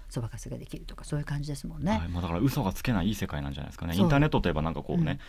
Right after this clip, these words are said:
Speaker 2: ちょっと嘘をついてとか、
Speaker 1: はい。
Speaker 2: えー、顔を隠してとかいろいろありますけども、
Speaker 1: うん。
Speaker 2: まあ、自分のその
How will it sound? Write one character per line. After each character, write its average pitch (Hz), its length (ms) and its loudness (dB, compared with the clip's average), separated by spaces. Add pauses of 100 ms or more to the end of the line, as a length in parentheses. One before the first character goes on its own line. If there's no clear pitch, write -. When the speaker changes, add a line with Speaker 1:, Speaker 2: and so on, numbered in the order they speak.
(100)
Speaker 2:
ち - 80 -12
ょ - 20 -6
っ - 40 -6
と 76 100 -2
嘘 82 220 -4
を 67 40 -4
つ - 160 -10
い 71 60 -6
て - 100 -10
と - 80 -10
か、 151 60 -2
Speaker 1:
は 156 120 2
い。 135 100 -6 (200)
Speaker 2:
え 76 100 -8
ー、 69 40 -14
顔 - 160 -6
を 73 100 -6
隠 80 220 -6
し - 60 -10
て 78 80 -6
と - 80 -10
か 78 80 -4
い - 20 -2
ろ 104 60 2
い 101 60 4
ろ 85 40 0
あ - 20 12
り - 60 12
ま - 140 6
す - 80 -2
け 78 100 -2
ど 65 80 -6
も、 60 120 -6
Speaker 1:
う - 20 -10
ん。 - 40 -12
Speaker 2:
ま - 60 -18 (220)
あ、 104 60 -2
自 95 120 0
分 104 160 4
の 104 80 6
そ 98 140 0
の 82 420 2